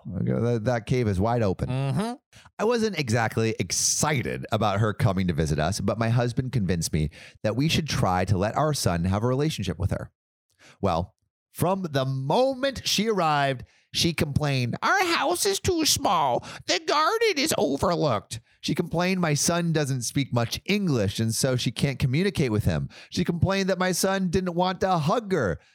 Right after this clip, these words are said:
Speaker 1: that he wanted to stay with his paternal grandmother. Man.
Speaker 2: What do you,
Speaker 1: The
Speaker 2: what do
Speaker 1: son
Speaker 2: you do?
Speaker 1: knows that this, this
Speaker 2: Oh,
Speaker 1: mother
Speaker 2: yeah.
Speaker 1: is an
Speaker 2: He, he knows what time
Speaker 1: a-hole.
Speaker 2: it is. <laughs> He's like, "I,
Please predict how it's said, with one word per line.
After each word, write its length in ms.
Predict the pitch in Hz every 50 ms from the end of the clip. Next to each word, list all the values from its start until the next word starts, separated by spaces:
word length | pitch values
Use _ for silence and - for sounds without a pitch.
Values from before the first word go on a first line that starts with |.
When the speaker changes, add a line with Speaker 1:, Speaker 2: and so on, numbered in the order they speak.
| _ _ _
Speaker 1:
that 140 | - - 180 196
he 120 | 190 190
wanted 400 | 175 185 214 214 214 220 202 170
to 80 | 185 175
stay 420 | - - - - 208 208 202 196
with 160 | 185 180 185 175
his 120 | 180 175
paternal 680 | - - 180 - - - - - 185 185 180 180 180 175
grandmother. 840 | 151 160 156 160 170 175 175 170 160 147 127 - 82 - - - - _ _ _ _ _ _ _ _ _ _ _ _ _ _ _ _ -
Man. 420 | 110 113 110 101 76 67 - - _ _ _ _ - - _ -
Speaker 2:
What 160 | 107 110 123
do 60 | 131
you, 120 | 131 131 113
Speaker 1:
The 60 | 101 110 113
Speaker 2:
what 60 | 117
do 60 | 113
Speaker 1:
son 240 | 113 127 151 190 190
Speaker 2:
you 60 | 175
do? 60 | 143 110
Speaker 1:
knows 380 | 131 135 143 135 120 110 95 92
that 180 | 107 98 90 -
this, 340 | 104 101 92 - - - _ -
this 220 | 104 98 92 -
Speaker 2:
Oh, 100 | 135 131
Speaker 1:
mother 140 | 120 104 104
Speaker 2:
yeah. 160 | 120 110 98
Speaker 1:
is 60 | 90 85
an 100 | 85 -
Speaker 2:
He, 200 | - - 165 160 147
he 160 | 131 131 160
knows 260 | - 123 - - 131 127
what 120 | 127 98
time 320 | 92 - 120 110 113 113 113
Speaker 1:
a-hole. 40 | 113
Speaker 2:
it 120 | 95 -
is. 340 | 127 113 104 - - - - - - - - _ _ _ _
<laughs> 340 | _ _ _ _ _ - -
He's 240 | - - 285 170 -
like, 120 | 139 147
"I, 100 | 175 170